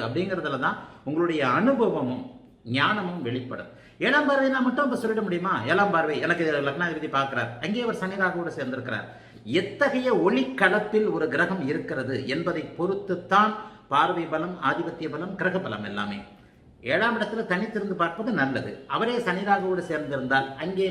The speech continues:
மேலே லக்னத்தோடு சனி ராகு இருந்திருந்தால், சுத்தமாய் செவ்வாய், சனி ராகு என்கின்ற முப்பெரும் பாவ கலப்புகள்ல அந்த லக்னம் வந்து, வந்து விடுகிறது.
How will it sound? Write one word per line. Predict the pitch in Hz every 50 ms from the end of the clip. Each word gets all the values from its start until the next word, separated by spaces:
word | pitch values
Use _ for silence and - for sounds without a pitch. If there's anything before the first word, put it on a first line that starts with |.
| 160 165
மேலே | 180 190 185 165 107 - - - - - - 143
லக்னத்தோடு | 147 175 208 208 208 196 185 185 175 175
சனி | 160 165 170 175
ராகு | 160 156 151 143
இருந்திருந்தால், | 147 143 139 135 131 127 135 151 160 - - - - - - -
சுத்தமாய் | 214 - - - 254 226 240 233 233 - - - -
செவ்வாய், | 196 196 208 226 226 226 185 -
சனி | 185 180 185 196 180
ராகு | 165 175 180 175 190 180
என்கின்ற | 170 165 156 160 156 180 190 175 160 185
முப்பெரும் | 185 - - 247 233 233 196 -
பாவ | 180 175 190 202 208 202 -
கலப்புகள்ல | 170 170 170 - 170 151 151 151 180 208 202
அந்த | 170 151 143
லக்னம் | 143 135 160 170 160 139 123
வந்து, | 127 139 135 143 139
வந்து | 143 147 151
விடுகிறது. | 147 127 110 107 104 101 104